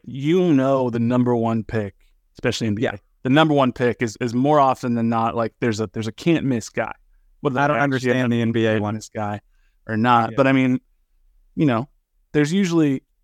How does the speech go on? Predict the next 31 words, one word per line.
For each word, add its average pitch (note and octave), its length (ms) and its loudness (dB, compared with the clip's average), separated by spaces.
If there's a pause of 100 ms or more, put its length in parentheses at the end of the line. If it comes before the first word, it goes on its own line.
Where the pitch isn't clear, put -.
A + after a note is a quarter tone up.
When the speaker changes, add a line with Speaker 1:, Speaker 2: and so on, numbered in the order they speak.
Speaker 1:
a C#3 60 -4
guy C3+ 380 4
or C3+ 160 2
two B2+ 260 0
that, A#2 240 0
that A#2+ 240 -4
are A#2+ 160 0
the A#2 140 -2
consensus. A#2 720 -2
That's A2+ 200 -2
the B2 140 -2
N B2+ 80 0
B B2+ 100 0
A B2 100 0
guy, A#2+ 140 2
that's A#2+ 220 -2
the A#2 100 -2
N A2+ 60 0
F A2+ 120 -4
L A#2+ 120 0
guy. A#2+ 320 0
Sometimes A#3 400 0
even F3 160 0
in A#2 80 0
baseball, A#2 440 -4 (560)
it's - 140 -10
much E3 240 2
more A#3+ 80 2
of G#3 60 2
a C#3+ 80 0
crapshoot - 580 -4